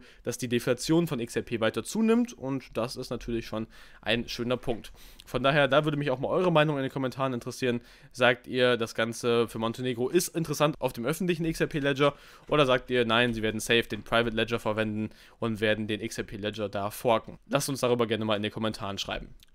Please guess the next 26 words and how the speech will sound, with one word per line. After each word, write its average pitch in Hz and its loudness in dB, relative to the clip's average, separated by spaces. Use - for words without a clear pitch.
Und 123 0
für - -2
alle 139 2
Leute, 135 6
die 120 0
es 113 2
damals 120 2
auch 113 -6
nicht 123 -6
mitbekommen 143 -2
haben 120 2
mit 110 -6
Palau, 170 4
das - -6
haben 107 -2
wir 107 -6
hier 151 0
einmal, 127 2
also 113 -2
ein 113 -6
Stable 135 0
Coin 160 2
in 120 -8
der 107 0
Case 151 0
Study 123 -2